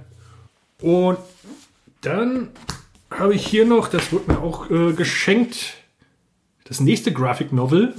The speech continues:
äh, von, wie heißt der denn? Mahler, wie heißt der mit Vornamen? Äh, äh,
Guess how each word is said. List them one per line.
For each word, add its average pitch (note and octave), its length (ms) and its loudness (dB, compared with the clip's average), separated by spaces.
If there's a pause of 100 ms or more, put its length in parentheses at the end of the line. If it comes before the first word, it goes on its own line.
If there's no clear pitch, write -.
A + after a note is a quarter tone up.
(100)
äh, D3 300 4 (600)
von, D3+ 540 0 (800)
wie - 60 -18
heißt - 220 -8
der B2+ 60 -2
denn? G2+ 140 -6
Mahler, A#2 440 0
wie G#2+ 100 -2
heißt C3 140 -2
der C#3 80 2
mit G#2+ 100 -2
Vornamen? A2+ 380 2
Äh, A2 420 -4
äh, A2+ 40 -12